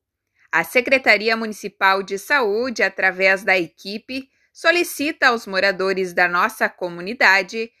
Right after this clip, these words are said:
que colaborem e verifiquem em suas casas possíveis criadouros do mosquito Aedes aegypti, como piscinas, vasos de flores, potes de água dos animais, tampas,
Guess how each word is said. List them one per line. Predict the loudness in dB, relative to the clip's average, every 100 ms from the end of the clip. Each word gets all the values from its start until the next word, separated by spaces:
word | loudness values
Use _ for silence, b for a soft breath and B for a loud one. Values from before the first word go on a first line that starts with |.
| _ _
que | -12
colaborem | -6 -2 0 2 4 4 4 0 -4
e | -4
verifiquem | -2 -2 -4 -8 -10 -10 -8 -8 -6
em | -10
suas | -6 0 0 -2
casas | 2 2 2 -2 -6 -8 _ _ _ -10
possíveis | -8 -8 -8 -6 -4 -4 -6
criadouros | -6 0 0 2 0 0 -4 -4
do | -4
mosquito | -4 -6 -8 -12 -6 2
Aedes | 4 4 0 -4
aegypti, | -6 -6 -6 -8 _ -10 -8 -8 _ _ _
como | -4 -2 -2
piscinas, | -6 -8 -4 0 2 4 0 -4 -20 b b _
vasos | 4 4 2 -6 -12
de | -12
flores, | -10 -6 -2 -2 -2 -4 -8 _ _ _
potes | 2 2 2 -4 -4
de | 2 4
água | 6 4 0 -4
dos | -6 -8
animais, | -8 -6 -2 0 -2 -6 -14 -20 _ _ _ _
tampas, | -2 0 0 0 0 0 -4